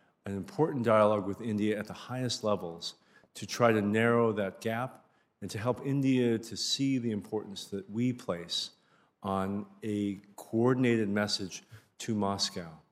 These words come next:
L-, let me, um, say, though, that in our outreach to India, we have not failed to try to leverage India's relationship with Russia to try to call for a Russian withdrawal and a ce-, ceasefire.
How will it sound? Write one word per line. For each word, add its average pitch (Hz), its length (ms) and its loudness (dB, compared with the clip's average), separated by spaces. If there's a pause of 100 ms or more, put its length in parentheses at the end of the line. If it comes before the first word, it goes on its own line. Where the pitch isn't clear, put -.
(600)
L-, 151 140 -4
let 180 180 0
me, 175 320 8
um, 127 420 6 (140)
say, 196 340 8
though, 92 460 0 (300)
that 113 260 4
in 156 160 6
our 143 160 8
outreach 151 540 4
to 131 80 0
India, 104 640 4 (120)
we 117 120 -2
have 117 180 -2
not 131 180 0
failed 143 420 2
to 117 100 -4
try 127 180 0
to 117 80 6
leverage 120 580 6
India's 123 360 0
relationship 117 580 0
with 104 160 -10
Russia 101 380 -2 (320)
to - 80 -12
try 120 320 2
to 110 80 2
call 131 360 2
for 98 420 0 (220)
a 104 60 -6
Russian 107 340 0
withdrawal 120 800 -2
and 101 120 -6
a 92 40 -6
ce-, 117 300 0 (180)
ceasefire. 87 720 -4